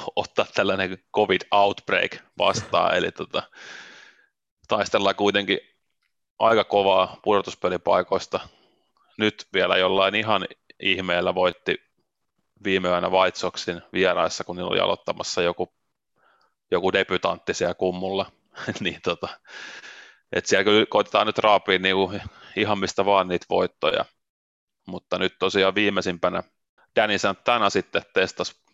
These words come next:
positiiviseksi, nosti tämän Red Soxin lukumäärän näistä positiivisista koronatesteistä niin yhteentoista pelaajaa. Ja,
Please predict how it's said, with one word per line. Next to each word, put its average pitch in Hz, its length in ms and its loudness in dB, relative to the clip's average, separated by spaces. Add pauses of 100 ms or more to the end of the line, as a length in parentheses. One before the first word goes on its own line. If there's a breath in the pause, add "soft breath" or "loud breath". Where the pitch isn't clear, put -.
(180)
positiiviseksi, 90 760 -2 (440)
nosti 95 340 -2
tämän 90 340 -2 (460)
Red 104 240 4
Soxin 98 340 2
lukumäärän 92 640 2
näistä 90 360 -6 (100)
positiivisista 92 640 -2
koronatesteistä 90 920 0
niin 90 120 -2
yhteentoista 85 840 -2
pelaajaa. 78 640 0
Ja, 69 160 -2